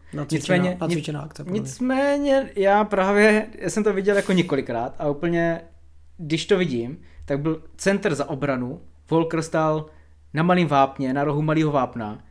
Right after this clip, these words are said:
Speaker 2: úplně sám, měl od sebe prostě všechny tři metry. Divím se, že ne-, ne-, se nerozhodl zakončovat, protože Foden byl jako hodně daleko a ještě mezi dvěma, eh,
Speaker 1: No, podle mě,
Speaker 2: obráncema.
Speaker 1: protože to je nacvičený.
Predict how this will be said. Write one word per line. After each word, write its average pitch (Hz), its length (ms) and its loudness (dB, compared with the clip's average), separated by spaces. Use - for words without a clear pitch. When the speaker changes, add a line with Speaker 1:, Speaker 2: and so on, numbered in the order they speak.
Speaker 2:
úplně 160 280 0
sám, 131 320 0
měl 139 160 -2
od 135 80 -10
sebe 139 220 -2
prostě 131 240 -8
všechny 139 260 -6
tři 156 180 -4
metry. 120 440 -4
Divím 160 340 0
se, 180 200 2
že 170 200 2
ne-, 151 220 0
ne-, 147 200 0
se 151 140 -6
nerozhodl 143 360 0
zakončovat, 120 680 -6
protože 143 360 -2
Foden 151 380 0
byl 147 160 0
jako 143 520 0
hodně 160 280 4
daleko 135 580 0
a 156 60 -2
ještě 147 220 -2
mezi 151 280 2
dvěma, 151 500 -2
eh, 151 220 -8
Speaker 1:
No, 147 120 -4
podle 151 240 2
mě, - 0 -
Speaker 2:
obráncema. 185 180 6
Speaker 1:
protože 202 240 6
to 208 100 0
je 208 60 2
nacvičený. 147 480 -2